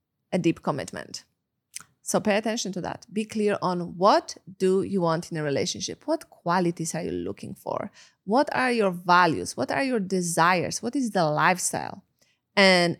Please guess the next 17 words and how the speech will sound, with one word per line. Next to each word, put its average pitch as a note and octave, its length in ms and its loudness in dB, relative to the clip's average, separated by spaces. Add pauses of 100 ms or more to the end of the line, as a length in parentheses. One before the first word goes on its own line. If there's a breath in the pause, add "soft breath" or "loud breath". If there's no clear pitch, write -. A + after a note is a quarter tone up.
(140)
do A3 540 4
not F3+ 520 2 (240)
compromise. - 720 -4 (180)
Do G#3+ 80 2
not C4+ 240 -2
compromise. - 680 -8 (2000 soft breath)
<sighs> - 40 -20
I A3+ 300 4
hope C4+ 240 0
you G4 60 8
are A3 60 4
enjoying E3 440 0
this. D3 260 -2
I C4+ 160 4
love B3 200 2
this G3 140 -2
conversation. E3+ 640 -2